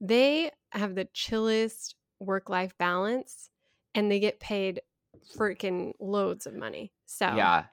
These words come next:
Speaker 2: I also feel like orthodontist is a good, uh,
Speaker 1: Oh, yeah.
Speaker 2: a good field to go into.
Speaker 1: Longer school, longer school to get there, but yeah, a better payoff. I just think dentist is, like, that sweet spot of, you know,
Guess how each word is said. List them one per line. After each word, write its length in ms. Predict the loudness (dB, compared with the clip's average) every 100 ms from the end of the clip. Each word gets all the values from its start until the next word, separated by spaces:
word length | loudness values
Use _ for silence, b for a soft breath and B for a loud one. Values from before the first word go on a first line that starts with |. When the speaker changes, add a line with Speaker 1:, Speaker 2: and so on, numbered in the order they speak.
| _ _ -20 4
Speaker 2:
I 100 | 6
also 200 | 6 4
feel 140 | 2
like 140 | 2 4
orthodontist 880 | 4 4 2 2 4 2 -4 -12 -12
is 100 | -12
a 60 |
good, 280 | -4 -2 0
uh, 280 | 0 0 -2 -6 _
Speaker 1:
Oh, 120 | -6 -6
yeah. 280 | -6 -8 -8
Speaker 2:
a 80 |
good 180 | -4 -6
field 340 | -4 -2 -2 -2
to 80 |
go 180 | -4 -4
into. 360 | -4 -6 -4 0
Speaker 1:
Longer 460 | 4 4 4 2
school, 640 | -2 -2 2 2 2 -2 -6 _ -6
longer 300 | -2 0 -2
school 200 | -4 -6
to 80 | -6
get 220 | -8 -4
there, 240 | -2 -2
but 260 | -4 -6 -6 -10
yeah, 260 | -10 -12 -16 _ _ _ _ _ _
a 80 | -10
better 180 | -8 -8
payoff. 340 | -8 -10 -10 -6
I 100 | -2
just 200 | -2 0
think 220 | 0 0
dentist 420 | -2 -2 -4 -6
is, 120 | -8
like, 180 | -8 -8
that 180 | -8 -8
sweet 320 | -10 -8 -8
spot 540 | -8 -6 -4 -2 -4 -6
of, 380 | -6 -6 -6 -10 _ _ _ _ _ _ _ _ _ -4
you 160 | -2
know, 500 | -2 -4 -6 -8 -12